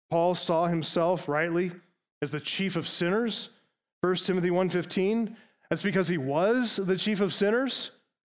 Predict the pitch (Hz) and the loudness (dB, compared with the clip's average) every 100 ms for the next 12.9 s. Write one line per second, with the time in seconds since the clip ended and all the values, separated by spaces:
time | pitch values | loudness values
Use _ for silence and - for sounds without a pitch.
0 | _ _ _ 208 202 - 214 214 240 226 | _ _ _ -2 0 0 0 0 -2 -2
1 | 247 208 - 214 220 202 131 143 151 220 | 0 0 -2 -2 0 -2 0 0 2 0
2 | 208 - - 185 160 202 226 190 156 190 | -4 -10 -4 -2 0 2 2 4 2 2
3 | 233 165 170 175 - 175 208 170 165 208 | 2 0 0 0 0 0 2 2 0 0
4 | 135 143 160 233 233 - _ _ _ _ | -2 -2 0 0 -2 -6 _ _ _ _
5 | _ _ _ 185 180 196 180 175 170 185 | _ _ _ -2 0 0 0 0 0 0
6 | 180 - 180 165 180 202 202 190 196 - | -2 0 0 2 2 2 2 0 -2 -16
7 | _ _ _ _ _ _ - 165 170 160 | _ _ _ _ _ _ -4 -2 0 -2
8 | 147 - - 185 180 - 233 233 - - | -2 -6 -6 -2 -2 0 -2 -2 -4 -8
9 | - - _ _ _ _ _ 151 180 185 | -8 -12 _ _ _ _ _ 0 0 0
10 | 190 156 175 185 185 170 - 190 214 214 | -2 0 0 2 0 -2 -2 -2 0 -2
11 | - _ _ _ _ _ - 196 156 180 | -8 _ _ _ _ _ -2 0 2 2
12 | 208 - 208 - 202 185 220 175 | 2 0 -2 2 2 4 2 2